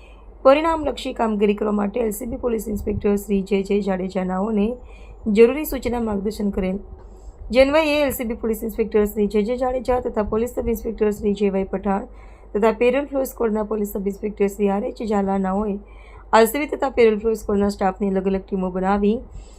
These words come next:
સુરેન્દ્રનગર જિલ્લામાં પેરોલ ફ્લો વચગાળાના જામીન પોલીસ જામમાંથી ફરાર,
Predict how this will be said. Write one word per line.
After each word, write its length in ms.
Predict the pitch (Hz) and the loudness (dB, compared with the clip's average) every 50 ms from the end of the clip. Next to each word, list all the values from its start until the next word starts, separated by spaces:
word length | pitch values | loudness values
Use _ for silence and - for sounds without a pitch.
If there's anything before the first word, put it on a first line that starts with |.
| - - - - | -20 -20 -18 -10
સુરેન્દ્રનગર 680 | - - 247 277 302 311 285 320 302 285 233 269 247 | -6 0 0 0 2 2 -2 0 0 0 0 0 0
જિલ્લામાં 440 | 202 254 226 220 214 214 220 220 220 | 0 0 2 2 4 2 0 4 4
પેરોલ 240 | 226 208 226 233 - | 4 4 4 2 0
ફ્લો 160 | - 262 254 | -2 -2 2
વચગાળાના 500 | 247 233 - - 220 220 214 208 208 208 220 | 2 0 2 2 2 2 4 2 2 2 2
જામીન 300 | 208 196 196 202 202 202 | 2 2 2 2 0 0
પોલીસ 240 | - 196 190 202 202 | 0 0 0 0 0
જામમાંથી 460 | - 220 190 185 180 185 180 196 202 202 | 0 -2 -2 0 0 -2 -2 -4 -4 -2
ફરાર, 240 | 196 185 180 196 | -2 0 0 -2